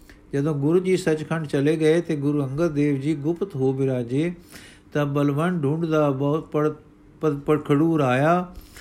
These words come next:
ਇੱਥੇ ਇਸ ਦੀ ਭੂਆ ਤੇ ਉਸ ਦਾ ਪੁੱਤ ਸੱਤਾ ਰਹਿੰਦੇ ਸਨ। ਸੱਤਾ ਛੋਟੇ ਹੁੰਦਿਆਂ ਪਿਤਾ ਰਹਿਤ ਹੋ ਗਿਆ ਸੀ ਤੇ ਬਲਵੰਡ ਇਸ ਦੀ ਖਬਰਗੀਰੀ ਨੂੰ ਆਇਆ ਕਰਦਾ ਸੀ।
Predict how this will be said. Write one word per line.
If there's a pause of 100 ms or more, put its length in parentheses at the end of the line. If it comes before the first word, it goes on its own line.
(300)
ਇੱਥੇ
ਇਸ
ਦੀ (680)
ਭੂਆ
ਤੇ
ਉਸ
ਦਾ (360)
ਪੁੱਤ
ਸੱਤਾ
ਰਹਿੰਦੇ
ਸਨ। (640)
ਸੱਤਾ
ਛੋਟੇ
ਹੁੰਦਿਆਂ
ਪਿਤਾ
ਰਹਿਤ
ਹੋ
ਗਿਆ
ਸੀ (720)
ਤੇ
ਬਲਵੰਡ
ਇਸ
ਦੀ
ਖਬਰਗੀਰੀ
ਨੂੰ
ਆਇਆ
ਕਰਦਾ
ਸੀ।